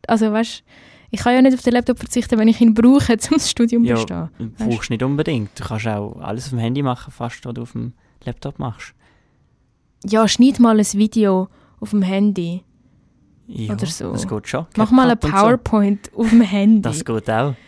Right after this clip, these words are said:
Speaker 1: Hm, ja, egal. Ich würde lieber den Laptop
Speaker 2: Gut.
Speaker 1: brauchen.
Speaker 2: Einen Monat lang in einem U-Boot oder in einer Raumstation verbringen.
Speaker 1: Uh,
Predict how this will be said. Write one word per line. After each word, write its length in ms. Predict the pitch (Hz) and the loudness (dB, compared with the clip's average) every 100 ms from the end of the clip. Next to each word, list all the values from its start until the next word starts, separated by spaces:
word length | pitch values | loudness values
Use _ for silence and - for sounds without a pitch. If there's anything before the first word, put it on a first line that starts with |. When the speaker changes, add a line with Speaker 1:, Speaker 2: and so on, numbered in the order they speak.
| _ _ - | _ _ -4
Speaker 1:
Hm, 340 | 233 247 247 196 - - | 4 6 6 4 -6 -4
ja, 240 | 226 220 - | 2 2 0
egal. 340 | 214 185 170 - | -2 -2 -4 -2
Ich 160 | 233 269 | -2 2
würde 340 | 262 247 240 _ - - | 2 0 -6 _ -20 -2
lieber 280 | 208 208 208 | 0 2 0
den 180 | 190 185 | -2 -4
Laptop 280 | 175 - | -4 -2
Speaker 2:
Gut. 120 | 117 - | -4 -4
Speaker 1:
brauchen. 420 | - - 69 - - _ _ _ _ - | -10 -10 -12 -12 -16 _ _ _ _ 0
Speaker 2:
Einen 240 | 147 190 | 2 2
Monat 300 | 175 190 185 | 2 0 0
lang 340 | 151 165 185 - _ _ - | 0 0 -2 -8 _ _ -6
in 120 | 147 | -2
einem 140 | 135 135 - | 0 -2 -6
U-Boot 560 | 156 175 147 151 156 - | -8 -4 -2 -4 -6 -10
oder 160 | 120 | -6
in 100 | 120 | -4
einer 200 | 113 110 | -2 -4
Raumstation 680 | 107 117 135 - 117 - 113 | -4 -4 -6 -6 -10 -8 -8
verbringen. 540 | 113 117 - 101 120 127 _ _ _ - | -10 -16 -16 -16 -16 -20 _ _ _ -6
Speaker 1:
Uh, 200 | 220 | -2